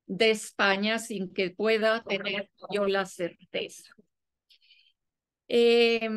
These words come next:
referirme finalmente que en el año de mil novecientos treinta y cuatro, el estudioso de nuestro folclor, Gabriel Saldívar,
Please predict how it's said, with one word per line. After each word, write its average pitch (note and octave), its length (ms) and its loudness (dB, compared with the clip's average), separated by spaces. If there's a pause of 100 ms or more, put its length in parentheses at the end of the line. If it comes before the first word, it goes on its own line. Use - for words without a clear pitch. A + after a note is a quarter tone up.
(240)
referirme C4+ 960 2
finalmente C4+ 1000 0
que B3 140 2
en A#3 120 0
el A3+ 160 -2
año C4 260 0
de C4+ 100 0
mil B3 240 -2
novecientos B3 880 -4
treinta A3 400 0
y G3+ 140 -2
cuatro, C4+ 840 2
el A3 260 -2
estudioso A3+ 1120 0
de G#3+ 160 -4
nuestro G3+ 420 -2
folclor, G#3+ 960 -2
Gabriel G#3+ 500 0
Saldívar, A#3 880 -2